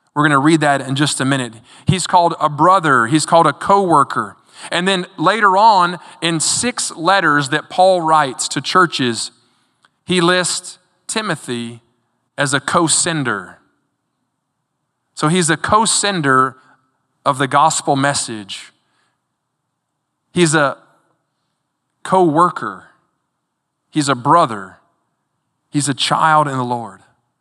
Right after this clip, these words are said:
So I wonder today, as you and I think about the relationships that we have with one another,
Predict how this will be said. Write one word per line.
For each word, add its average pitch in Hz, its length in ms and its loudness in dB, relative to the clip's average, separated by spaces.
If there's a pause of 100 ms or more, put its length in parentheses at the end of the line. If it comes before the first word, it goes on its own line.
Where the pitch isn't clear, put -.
(1200)
So - 160 0
I 160 40 4
wonder 202 260 2
today, 165 400 0
as 131 180 -4
you 190 140 -2
and 165 80 0
I 151 160 0
think 170 280 -12
about 143 220 -2
the 135 60 -6
relationships 135 720 -4
that 127 120 -10
we 139 180 -4
have 127 280 -2
with 123 160 -6
one 127 140 -4
another, 160 500 -2